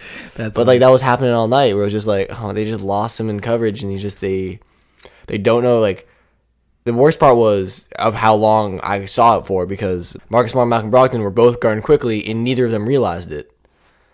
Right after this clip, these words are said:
Speaker 2: And we're never, there was no communication going on, like, with, uh, people, like, calling. I feel like tonight was, like, a low energy night. The Celtics weren't, weren't there, and so many facets of the game, and just the Knicks were, they were up for it.
Speaker 1: It, it felt to me like,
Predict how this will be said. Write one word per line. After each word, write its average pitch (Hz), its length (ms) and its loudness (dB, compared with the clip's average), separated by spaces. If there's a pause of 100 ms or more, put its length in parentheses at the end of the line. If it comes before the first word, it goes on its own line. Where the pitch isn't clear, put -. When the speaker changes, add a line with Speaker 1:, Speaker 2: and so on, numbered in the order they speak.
(260)
Speaker 2:
And 104 140 -4
we're 107 120 2
never, 110 380 0
there 107 80 0
was 107 100 -2
no 113 120 -2
communication 110 500 -2
going 107 220 -2
on, 104 280 -2
like, 90 200 -8
with, 87 220 -8
uh, 73 400 -8 (180)
people, 107 320 -4
like, 87 240 -6
calling. 95 640 -6 (800)
I 135 120 0
feel 165 100 2
like 143 100 2
tonight 127 200 0
was, 120 100 0
like, 104 120 -4
a 95 40 -2
low 113 240 2
energy 127 240 0
night. 104 160 -4
The 101 80 -10
Celtics 107 320 -2
weren't, 113 400 -6 (180)
weren't 104 320 -4
there, 110 380 0
and 95 240 -8
so - 220 -6
many 107 240 -4
facets 104 480 -6
of 101 60 -14
the 107 80 -8
game, 101 340 -4
and 98 140 -6
just - 580 -12 (100)
the - 60 -14
Knicks 101 260 -6
were, 110 280 -2
they 92 120 -6
were 95 120 -4
up 110 120 -6
for 92 220 -6
it. - 160 -12 (360)
Speaker 1:
It, 147 280 -10
it 139 160 -10
felt 208 220 -6
to - 120 -10
me 165 280 -4
like, 117 420 -10